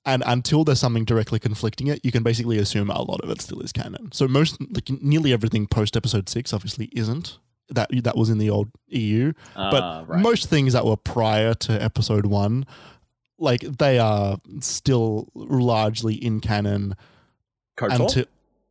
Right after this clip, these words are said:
Speaker 1: uh, I don't know. Um, they have since started to explore stuff prior to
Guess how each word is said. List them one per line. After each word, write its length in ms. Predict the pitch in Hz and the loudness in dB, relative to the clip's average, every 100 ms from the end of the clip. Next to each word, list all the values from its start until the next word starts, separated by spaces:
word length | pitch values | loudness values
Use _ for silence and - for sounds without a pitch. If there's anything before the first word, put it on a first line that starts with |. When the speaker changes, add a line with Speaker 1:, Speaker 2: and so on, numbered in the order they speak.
| _ _ _ - _ _ _ _ _ - - - _ _ _ - | _ _ _ -20 _ _ _ _ _ -20 -20 -20 _ _ _ -4
Speaker 1:
uh, 520 | 123 113 113 113 110 | 2 4 4 2 0
I 100 | 113 107 | -2 -2
don't 380 | 123 120 131 - | 0 0 -2 -2
know. 420 | 110 104 98 92 - | 0 2 2 -2 -6
Um, 380 | 117 113 110 107 - _ 123 | 0 2 2 -2 -6 _ -4
they 200 | 139 127 | 2 4
have 180 | 123 127 | 4 2
since 240 | - 127 113 | 0 -2 0
started 260 | 117 113 | 0 2
to 80 | 117 | 0
explore 420 | 110 - 113 107 | -2 -2 0 0
stuff 300 | 107 110 107 | 0 -2 -4
prior 320 | - 117 107 104 | -2 0 0 0
to 300 | - 110 | 0 0